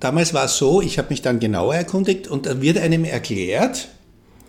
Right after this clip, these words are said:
ja, das wird ja nur online gemacht und das Programm ist sozusagen unter strengstem Verschluss. Nur zum Beispiel an Tankstellen gab's Geräte,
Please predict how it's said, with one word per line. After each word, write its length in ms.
ja, 160
das 220
wird 160
ja 80
nur 280
online 460
gemacht 840
und 280
das 180
Programm 380
ist 140
sozusagen 300
unter 160
strengstem 460
Verschluss. 560
Nur 260
zum 120
Beispiel 380
an 160
Tankstellen 680
gab's 340
Geräte, 460